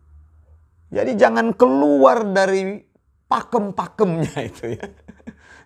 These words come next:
Harus stay on the course. Engkau keluar, maka engkau akan terjatuh. Lihat, mengusir setan atas nama Yesus.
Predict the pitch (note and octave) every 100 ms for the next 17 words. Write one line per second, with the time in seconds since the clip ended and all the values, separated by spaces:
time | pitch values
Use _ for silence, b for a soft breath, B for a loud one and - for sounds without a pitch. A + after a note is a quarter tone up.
0 | b b b b _ _ _ - D#3 G#3+
1 | C4+ D#4+ E4 D4+ D4+ G3+ - - - -
2 | - B3 A#3 G#3 G3 F#3+ F#3 - G#3 B2+
3 | F#2+ - - - _ _ _ _ _ _
4 | _ _ _ _ _ _ - A#2 A#2 C#3+
5 | C#3+ F#3 A#3+ D#4+ G#3+ G#2 E2 A#2 F#3+ _
6 | _ _ - C3+ C#3+ B2+ C3 C#3+ D#3 C#3
7 | E3 G#3+ A3 F3 C#3 B2+ E3 F3 C4 E4+
8 | - C#4 A#3+ - F3+ F#3 E3+ D#3+ D#3+ F3
9 | E3 - D#3+ D#3+ D#3+ D3 D3+ C#3 - A#2
10 | - -